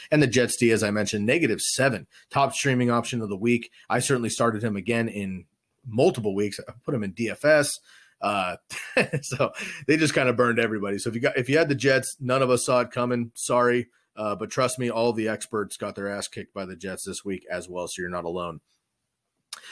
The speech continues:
Uh, let's move on to Tampa Bay. Uh, Tampa Bay and Washington Redskins, another dud game. Uh, no Fitzmagic in this game as the Skins D forces four takeaways. Tampa Bay had five hundred total yards of offense and just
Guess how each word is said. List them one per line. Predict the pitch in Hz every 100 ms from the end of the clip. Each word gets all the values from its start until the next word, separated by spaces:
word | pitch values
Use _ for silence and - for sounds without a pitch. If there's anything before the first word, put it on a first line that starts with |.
| - - -
Uh, | 139
let's | 135
move | 180 160
on | 160
to | 131
Tampa | 165 151 123
Bay. | 117 143 139 113
Uh, | 101 110
Tampa | - 170 139
Bay | 135 135
and | 117
Washington | 113 131 131 123 107
Redskins, | 127 123 117 104
another | 117 131
dud | 98 123 120
game. | 110 120 120 117 - _
Uh, | 110 107
no | 117 165
Fitzmagic | 175 185 147 135 123 120
in | 120
this | 120 117
game | 117 113
as | 110
the | 110 107 104
Skins | - - 139 127 -
D | 131 123
forces | 117 123 104 107 104 - _
four | - 180 170
takeaways. | - 139 139 127 127 127 117 - - _ _ _
Tampa | - 180 190
Bay | 151 151
had | 147 135 -
five | - - 127 151 143
hundred | - 127 131 135 123
total | - 127 123 123
yards | 110 113 107
of | 98
offense | 104 123 127 123 120 -
and | 110
just | 101 107 -